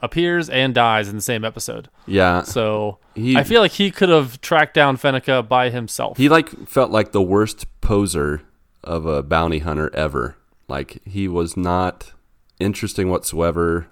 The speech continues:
Speaker 2: I would have much preferred them to develop, like, Agent, <laughs> Agent May, for lack of better name. But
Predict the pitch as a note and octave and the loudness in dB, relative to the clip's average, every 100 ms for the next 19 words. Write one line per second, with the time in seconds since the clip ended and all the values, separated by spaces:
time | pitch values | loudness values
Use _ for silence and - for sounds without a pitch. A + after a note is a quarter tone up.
0 | _ - E2 F2 F#2 D#2+ F2+ E2+ - E2 | _ -6 -4 -2 -2 -4 -4 -4 -4 -8
1 | - E2+ E2 D#2 D#2+ D#2+ D#2+ D2 D#2+ D#2+ | -2 0 0 -2 -4 -4 -8 -6 -2 0
2 | D#2+ - C2+ D2 - - - E2+ - - | -2 -2 -4 -6 -10 -10 -4 -4 -4 -10
3 | _ _ - - - F#2 F2+ F#2 E2 D#2+ | _ _ -12 -10 -6 -2 -2 -2 -2 0
4 | E2 - E2+ D2+ D2+ D#2 D2 D#2 D2+ D2+ | 0 -2 -4 -2 -4 -8 -4 -4 -4 -6
5 | - _ - E2 D#2 D#2+ D#2 - - _ | -10 _ -8 -4 -2 -2 -6 -16 -20 _
6 | _ E2+ E2 - | _ -2 -2 -2